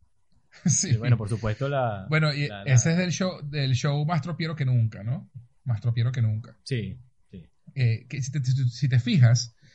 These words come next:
Speaker 1: Carlos tiene un espejo retrovisor en el piano. ¿No te has dado cuenta?
Speaker 2: No me he fijado, supieras.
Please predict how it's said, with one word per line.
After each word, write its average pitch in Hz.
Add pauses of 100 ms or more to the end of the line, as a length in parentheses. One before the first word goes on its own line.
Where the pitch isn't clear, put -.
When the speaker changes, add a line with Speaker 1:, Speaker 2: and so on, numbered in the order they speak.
(360)
Speaker 1:
Carlos 147
tiene 180
un 143
espejo 151
retrovisor 123
en 147
el 127
piano. 117 (1500)
¿No 127
te 123
has 160
dado 180
cuenta? 113
Speaker 2:
No 175
me 185
he -
fijado, 175
supieras. 135